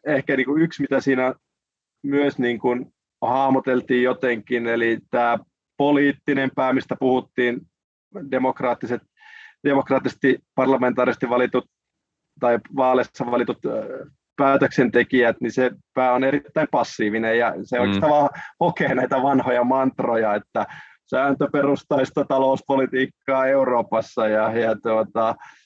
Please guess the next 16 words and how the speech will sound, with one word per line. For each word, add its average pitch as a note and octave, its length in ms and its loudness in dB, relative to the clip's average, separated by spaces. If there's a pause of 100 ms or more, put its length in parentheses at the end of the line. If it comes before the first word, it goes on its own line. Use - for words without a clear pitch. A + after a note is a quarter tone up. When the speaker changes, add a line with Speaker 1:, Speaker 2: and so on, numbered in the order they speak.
(220)
Speaker 1:
pitää C3 340 0
pitää C#3 260 -2 (180)
kiinni C3+ 280 4
säännöistä, A#2 1000 -2
ja, A2 140 2 (220)
ja C3+ 280 -2 (340)
ei C#3+ 140 0
ole D#3+ 120 0
millään D#3+ 300 2
tavalla B2+ 320 2
niinku B2 220 -2
valmis B2+ 420 -2
kilpailemaan A2+ 680 2
isommasta A#2 480 -4
roolista A2 460 -2
talouspolitiikassa. A2+ 1300 0